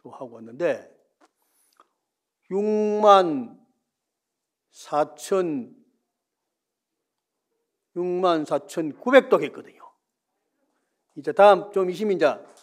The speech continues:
육만 오천 독. 내년 하암살림 전에는 내가 칠만 독을 내가 올려야 되겠다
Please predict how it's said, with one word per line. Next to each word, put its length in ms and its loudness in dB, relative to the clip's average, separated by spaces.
육만 460 0
오천 360 -2
독. 120 2
내년 380 6
하암살림 800 10
전에는 600 8
내가 560 10
칠만 540 10
독을 260 10
내가 320 12
올려야 240 10
되겠다 300 6